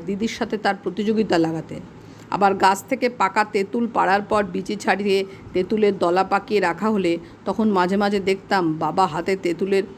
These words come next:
ছাড়ানো বিচি নিয়ে দিদির সাথে জোর বিজোর খেলছেন। হাতে বিচি জোর বেজোর না সংখ্যায়, জোর সংখ্যা আছে না বিজোড় সংখ্যায় বলতে পারলে সে বিচিটা জিতে নেওয়া যাবে। সারাদিন ধরে তাদের এই খেলা চলতো।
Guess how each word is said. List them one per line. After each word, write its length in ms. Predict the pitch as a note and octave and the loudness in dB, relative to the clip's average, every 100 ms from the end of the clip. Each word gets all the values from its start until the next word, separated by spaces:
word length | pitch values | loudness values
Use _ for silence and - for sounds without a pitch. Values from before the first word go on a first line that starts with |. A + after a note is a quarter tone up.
| - - - - - - - - | -20 -20 -20 -20 -20 -20 -20 -10
ছাড়ানো 400 | - F3 G3+ G#3+ | 0 2 4 2
বিচি 320 | F3+ F#3 A3 | -2 -2 0
নিয়ে 220 | G#3 F#3+ | 2 2
দিদির 280 | E3 F#3 G#3 | 2 -2 -2
সাথে 380 | G#3 A3+ F3+ F3 | -2 -2 0 0
জোর 280 | F3 G3 G#3 | 2 2 4
বিজোর 300 | G#3 F#3+ E3+ | 2 2 0
খেলছেন। 480 | - D3+ D3+ D3 D3 - - - - - - - - | -2 -8 -6 -10 -10 -14 -20 -20 -20 -20 -20 -20 -4
হাতে 320 | - G#3+ C4 | 0 4 4
বিচি 380 | G#3 A3+ B3+ B3+ | 4 2 2 0
জোর 280 | G#3 G#3+ A3 | 4 4 4
বেজোর 340 | A3+ A3+ A#3+ | 2 2 0
না 380 | A3 G3+ G3+ G3+ - - - - - | -2 -2 -4 -4 -10 -20 -20 -20 -20
সংখ্যায়, 500 | - F#3+ G#3+ A3+ A#3 G#3+ - - - - - | -6 -2 -2 2 4 2 -4 -16 -20 -14 -6
জোর 220 | G#3 G#3 | 4 4
সংখ্যা 400 | G#3+ B3 A3+ A#3 | 4 -2 -2 2
আছে 220 | A#3+ B3 B3+ | 2 2 0
না 100 | A3 | 0
বিজোড় 300 | F#3+ G#3 B3+ | -2 0 0
সংখ্যায় 480 | - B3 B3 G3 F#3 | 2 0 2 0 0
বলতে 280 | G3 G3+ A#3 | -2 0 0
পারলে 400 | A3+ A3+ G3+ G3+ - - - | 2 2 2 -2 -6 -20 -4
সে 180 | - A#3+ | 2 4
বিচিটা 420 | G#3+ A3+ A#3 A3+ | 2 0 2 2
জিতে 300 | G3 G#3 A#3+ | 2 4 4
নেওয়া 260 | G3 D3+ | 4 0
যাবে। 260 | D3 C#3 D#3 - - - - | -4 -10 -14 -16 -20 -20 -10
সারাদিন 560 | - A#3+ C4 D4 D4 | -2 0 2 4 4
ধরে 180 | C#4 C4+ | 4 4
তাদের 360 | C4 A3+ A#3 A3+ | 2 0 0 2
এই 180 | B3 C#4+ | 2 2
খেলা 280 | - G3 D#3 | 0 -2 -4
চলতো। 420 | - E3 E3 E3+ | -6 -12 -12 -14